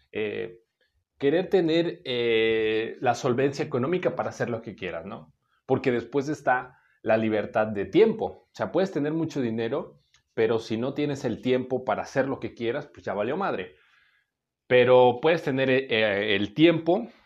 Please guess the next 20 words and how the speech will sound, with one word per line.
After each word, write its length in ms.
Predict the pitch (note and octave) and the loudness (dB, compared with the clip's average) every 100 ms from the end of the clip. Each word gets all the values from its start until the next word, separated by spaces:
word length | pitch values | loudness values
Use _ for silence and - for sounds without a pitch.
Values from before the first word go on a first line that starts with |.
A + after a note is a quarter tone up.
| _ _ _ _ _ _ _ | _ _ _ _ _ _ _
puedes 260 | A2+ A2+ A2 | -2 -2 -2
tener 320 | G#2+ G#2+ G#2+ | -4 -2 -4
el 120 | G#2+ | -2
dinero, 560 | G#2+ B2+ D3+ C#3+ C#3+ C#3 - _ - | -2 0 2 2 0 -6 -18 _ -16
o 200 | G2 G2 | -14 -6
tal 160 | A2 | -4
vez 100 | A2 | -4
no 120 | A2+ | -6
tienes 240 | A2 G#2 G2+ | -6 -6 -2
la 80 | G2+ | -4
energía. 760 | F#2 F#2 - D#3+ C3+ A#2 A#2+ _ _ _ _ | -4 -8 -2 2 2 2 -4 _ _ _ _
Entonces 360 | C3 B2 C#3+ D#3 | -8 -4 -2 -2
es 100 | D#3 | -4
un 120 | F#3+ | -4
complemento 640 | F3+ C#3+ C3+ A#2+ C3+ D#3+ | -4 -4 -4 -4 -6 -4
de, 300 | D3 A#2 - _ _ _ | -2 -4 -6 _ _ _
de 160 | B2+ C3 | 0 2
un 260 | D3 D3 D3+ | 4 2 2
todo, 280 | B2 G2 | 2 2
¿no? 300 | F#2+ A#2+ - | -2 -6 -12